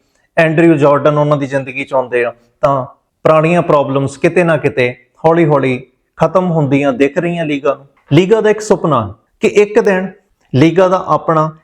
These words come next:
ਇੱਕ ਯੋਗਾ ਸੈਂਟਰ ਹੋਵੇ। ਉਹਦਾ ਕਾਰਨ ਇਹ ਹੈ ਕਿ ਇਲੀਜ਼ਾ, ਜਿਹੜੀ ਲੀਗਾ ਦੇ ਦੂਸਰੇ ਸਿਸਟਰ ਨੇ, ਇੱਕ ਤਾਂ ਉਹ ਘੁਮੱਕੜ ਨੇ, ਪੂਰੀ ਦੁਨੀਆ ਦੇ ਵਿੱਚ ਘੁੰਮਣ ਫਿਰਨ ਦਾ ਸ਼ੌਕ ਹੈ ਤੇ ਬਹੁਤ ਜ਼ਿਆਦਾ ਦੁਨੀਆ ਉਹਨਾਂ ਨੇ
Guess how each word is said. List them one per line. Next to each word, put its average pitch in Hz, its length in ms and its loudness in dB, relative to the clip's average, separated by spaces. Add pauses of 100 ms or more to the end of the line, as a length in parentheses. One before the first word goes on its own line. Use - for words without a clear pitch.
(140)
ਇੱਕ 208 160 -2
ਯੋਗਾ 165 440 2
ਸੈਂਟਰ 170 400 -2
ਹੋਵੇ। 107 300 -10 (380)
ਉਹਦਾ 185 200 2
ਕਾਰਨ 156 420 0
ਇਹ 160 220 0
ਹੈ 170 220 -4 (360)
ਕਿ 190 40 4
ਇਲੀਜ਼ਾ, 165 580 2 (260)
ਜਿਹੜੀ 170 200 2
ਲੀਗਾ 151 320 2
ਦੇ 147 120 -2
ਦੂਸਰੇ 143 400 0
ਸਿਸਟਰ 151 480 -2
ਨੇ, 151 140 -8 (280)
ਇੱਕ 208 140 0
ਤਾਂ 208 140 2
ਉਹ 202 40 0
ਘੁਮੱਕੜ 175 480 0
ਨੇ, 170 120 -8 (340)
ਪੂਰੀ 220 180 2
ਦੁਨੀਆ 165 340 2
ਦੇ 170 100 0
ਵਿੱਚ 160 200 -2
ਘੁੰਮਣ 147 360 0
ਫਿਰਨ 143 280 0
ਦਾ 135 100 2
ਸ਼ੌਕ 131 360 -2
ਹੈ 131 60 0
ਤੇ 151 100 -6
ਬਹੁਤ 160 360 0
ਜ਼ਿਆਦਾ 139 260 0
ਦੁਨੀਆ 139 360 -6
ਉਹਨਾਂ 147 240 -4
ਨੇ 147 100 -10